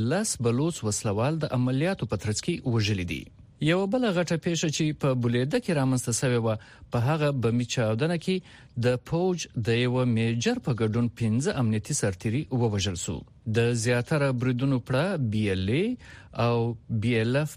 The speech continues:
پر خپله غاړه اخیستې ده. د جنوبي ایشیا لپاره د تروریزم د څار یوه ویبپاڼه اس ای ټي پی وایي،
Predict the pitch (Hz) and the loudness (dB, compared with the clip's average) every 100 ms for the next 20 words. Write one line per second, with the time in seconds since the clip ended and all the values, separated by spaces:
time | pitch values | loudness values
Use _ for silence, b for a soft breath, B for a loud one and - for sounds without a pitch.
0 | - 104 101 - 208 135 101 104 135 127 | -2 -2 -2 -2 0 0 0 0 0 -2
1 | - 107 - 98 80 - - - - 151 | -2 -2 -2 -2 -4 -6 -18 -20 -4 0
2 | 202 196 185 202 202 202 175 196 185 180 | 2 2 0 0 0 0 0 0 0 0
3 | 175 175 175 143 131 135 139 160 156 147 | 0 0 0 0 -2 -2 -2 0 0 0
4 | 113 107 - 151 147 117 110 107 104 - | 0 0 0 0 2 0 0 0 -2 -2
5 | 151 151 151 147 B B - 123 135 - | 0 2 2 -2 B B -2 0 0 -2
6 | 123 117 - 107 98 - 196 196 196 | -2 -2 -2 -2 -2 -2 0 2 0